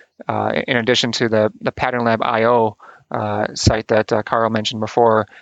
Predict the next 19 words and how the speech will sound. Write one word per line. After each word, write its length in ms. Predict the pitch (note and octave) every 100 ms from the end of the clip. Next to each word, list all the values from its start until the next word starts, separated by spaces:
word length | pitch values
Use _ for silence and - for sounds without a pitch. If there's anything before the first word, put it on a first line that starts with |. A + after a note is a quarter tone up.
| _
um, 140 | - A2+
has 200 | A#2 G#2+
a, 100 | A2
a 140 | A#2+
pretty 220 | - A#2
full-fledged 520 | G#2+ B2 A2+ A#2+ A2+ G#2+
documentation 760 | A2 - A2 A#2 A2 A2+ A2 _ -
side 300 | - A2+ G#2+
of 80 | G#2+
it 80 |
too. 320 | - B2 G#2 - - - _
And, 280 | C3 A2+ A2
um, 300 | G#2+ G#2 A2 -
the, 260 | A2+ A2 -
the 140 | C3 B2
Node 260 | C#3 D3+
version 400 | C3+ C3 C3+ B2+
has, 360 | B2 A2+ G#2+ B2
uh, 220 | G#2+